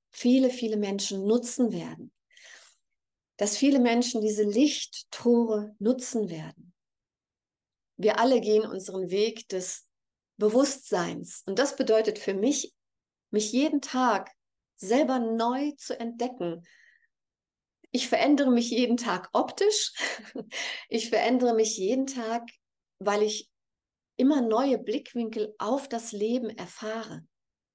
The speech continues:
Durch Ereignisse, Erlebnisse, die kleinen und großen Dramen des Lebens, die Abenteuer, die Herausforderungen und Prüfungen. Und wir sind nun mal gerade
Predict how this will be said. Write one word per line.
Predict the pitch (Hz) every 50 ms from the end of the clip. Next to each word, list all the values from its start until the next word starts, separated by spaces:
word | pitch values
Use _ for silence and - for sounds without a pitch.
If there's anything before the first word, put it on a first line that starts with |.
| _ _ _ _ -
Durch | 175 175 170 -
Ereignisse, | - - - 143 214 226 - 247 233 233 - - 233 226 196 -
Erlebnisse, | 180 180 208 254 - - 233 254 247 - 254 254 247 247 247 - _ _ _ _ _ _ _ _ _ -
die | 277 269
kleinen | - 370 339 339 349 349 294 240
und | 220 -
großen | 190 196 202 208 208 208 190 185
Dramen | 214 220 247 254 277 285 294 285
des | 247 247 247 -
Lebens, | 240 220 233 240 247 240 233 233 - -
die | - -
Abenteuer, | - 233 269 285 285 277 262 262 254 240 247 247 240
die | 240 214 202
Herausforderungen | 202 196 202 196 - 277 - - - 226 - 165 262 254 254 233
und | 214 208 - -
Prüfungen. | 277 285 294 285 - 254 262 254 247 247 247 - - - - _ _
Und | - 214
wir | 233 247 233
sind | 240 277 302 302 -
nun | 254 254 247
mal | 233 226 226 220 226 226 _ _ _ _ _ -
gerade | 214 208 202 208 208 220 240 247 240 240 240 240